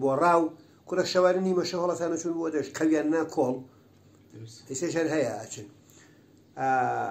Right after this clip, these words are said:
Speaker 1: ئا، ئەوە دائیرەیی، وەک، ئێ، کەڵەکە بە، بە، دیوارە بەرێکە هەڵەچنی دائیرەی ئەچوونە ئەو بەردەوە پیا بۆ یێژن حەشار.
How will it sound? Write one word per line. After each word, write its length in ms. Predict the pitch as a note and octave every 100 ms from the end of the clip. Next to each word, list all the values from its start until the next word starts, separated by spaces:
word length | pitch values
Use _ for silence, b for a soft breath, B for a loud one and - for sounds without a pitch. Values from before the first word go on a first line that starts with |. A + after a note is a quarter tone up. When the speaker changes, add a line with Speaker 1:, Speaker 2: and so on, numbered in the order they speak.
| - E3
Speaker 1:
ئا، 80 | E3+
ئەوە 220 | D#3+ F3+ E3+ C#3 - - C#3 C3 A#2 C#3+
دائیرەیی، 800 | D3 C#3+ C#3+ C#3+ A2+ C#3+ C#3 - - - - - -
وەک، 220 | D3+ C#3+ - C#3
ئێ، 100 | B2+ B2+ A#2 F2+ - - _ -
کەڵەکە 380 | D3 C#3 - C3 B2+ C#3
بە، 80 | E3 D#3
بە، 80 | C3+ - - A#2
دیوارە 340 | C3+ C3+ C3+ C3
بەرێکە 360 | F3+ D#3 D3+ C3+
هەڵەچنی 380 | D#3+ D#3+ D#3 F3+ C3+
دائیرەی 420 | B2+ B2 C3 D3+ D3
ئەچوونە 380 | C#3 E3 F3 E3+
ئەو 120 | F#3 E3 B B B
بەردەوە 280 | C3 C3 D#3+ D#3
پیا 140 | E3 C#3
بۆ 60 | C3 D#3
یێژن 220 | D#3 D#3
حەشار. 360 | C3+ - C3+